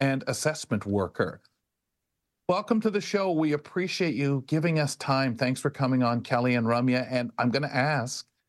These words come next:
if you both could, uh, take a moment and tell us a little bit about who you are, your roles with, uh, Children's Aid Society, uh, with Peel Children's Aid Society. Um, Alicia, can we start with you?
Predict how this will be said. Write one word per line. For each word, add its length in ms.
if 160
you 160
both 360
could, 280
uh, 80
take 240
a 20
moment 380
and 120
tell 200
us 140
a 40
little 220
bit 120
about 480
who 200
you 180
are, 260
your 220
roles 680
with, 500
uh, 120
Children's 340
Aid 180
Society, 960
uh, 360
with 160
Peel 240
Children's 420
Aid 160
Society. 680
Um, 220
Alicia, 420
can 120
we 60
start 200
with 140
you? 200